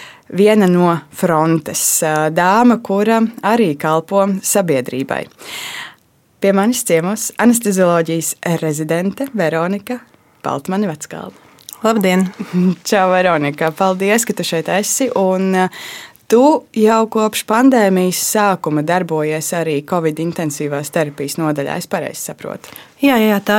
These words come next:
Speaker 2: ir. Protams, tā plūsma ir, ā, nedaudz dažāda. Jā, tad, kad saslimstība bija pierimusi, tad mēs ārstējām arī pacientus ar citām saslimšanām, ne tikai covid. Intensitātei saslimstībai pieaugot, tad, protams, aizvien vairāk palātas tiek atvēlētas tieši covid pacientiem.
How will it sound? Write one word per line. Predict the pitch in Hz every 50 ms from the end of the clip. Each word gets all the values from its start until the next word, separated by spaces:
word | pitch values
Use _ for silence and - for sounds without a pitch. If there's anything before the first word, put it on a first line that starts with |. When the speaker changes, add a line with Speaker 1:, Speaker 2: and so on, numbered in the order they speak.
| 220 214
Speaker 2:
ir. | 175 - -
Protams, | 180 208 208 202 180 170
tā | - - 180
plūsma | 175 - - 226 233 226 - - 180 170
ir, | 170 170 165 165 175
ā, | 170 170 170 170 185
nedaudz | 196 202 185 165 160 165
dažāda. | 180 233 262 277 - 208 185 180 180 170 185 180 180 - - 185
Jā, | 180 180 180
tad, | - 180 -
kad | - 160 - -
saslimstība | 196 202 196 202 - - 175 165 165
bija | 170 165 -
pierimusi, | - 214 220 214 202 180 165 165 - -
tad | - 170 165
mēs | 170 - -
ārstējām | 185 185 185 - - 180 165 170 170 175
arī | 170 170 170
pacientus | - 190 190 - 180 165 160 - - 175
ar | -
citām | - 247 247 269 240 226 -
saslimšanām, | - 233 226 - 226 202 - - 214 208 196 190
ne | 185 190
tikai | - 220 214 - 196 185 -
covid. | - 202 202 196 185 185 180 - - - - - - -
Intensitātei | 196 175 175 - 180 170 - - - - 180 175 170 - 185 175 175 175 170
saslimstībai | 165 - 185 185 - - 170 - - 175 170 165 160 156 -
pieaugot, | 196 190 190 185 175 165 160 165 165 160 -
tad, | 165
protams, | - - 190 190 185 - 170 - - 170
aizvien | 165 165 165 170 185
vairāk | 208 240 247 233 226 233
palātas | - 233 226 226 214 196 - 202 - - - - - - - - - -
tiek | - 180 - 190 202
atvēlētas | 202 208 190 180 175 175 170 - -
tieši | 185 175 - - -
covid | 196 190 185 180 - -
pacientiem. | 180 190 202 - - 202 180 175 175 175 - 180 180 185